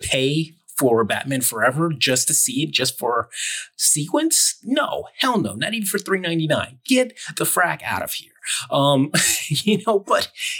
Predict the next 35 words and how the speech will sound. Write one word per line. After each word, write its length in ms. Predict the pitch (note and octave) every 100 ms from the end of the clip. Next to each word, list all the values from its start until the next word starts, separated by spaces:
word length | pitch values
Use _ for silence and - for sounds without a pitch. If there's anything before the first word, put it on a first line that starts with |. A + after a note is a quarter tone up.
| -
you 140 | D#4
know, 60 | B3
it's, 160 | G3+
it's 260 | - G3+ -
start, 300 | - A3+ A#3+ -
and, 120 | F#3+
you 60 | G3
know, 120 | G3+
the 100 | F#3+
more 220 | A3 B3+
I'm 80 | A3+
thinking 220 | D4 D4
about 380 | G3+ D#3+ D#3 D#3
it 100 | -
is, 200 | D#3+ D3 C#3+
'cause, 140 | D#3+ D#3+
you 180 | D3+ C#3
know, 220 | B2+ B2+
of 120 | - -
course, 260 | G#2 -
you 80 | A2+
know, 180 | A2+ G#2+
do 140 | A2 G#2+
a 40 |
little 180 | B2 C3+
Google 420 | C3+ A2 A#2+ A2+
research. 440 | A2+ A2 A#2+ A#2
And 60 | B2+
it's 60 | -
like, 80 | -
"Oh, 180 | A#3+ G3+
you 140 | E3+
know, 160 | F3 F#3
it's 140 | E3+
like 220 | D#3 D#3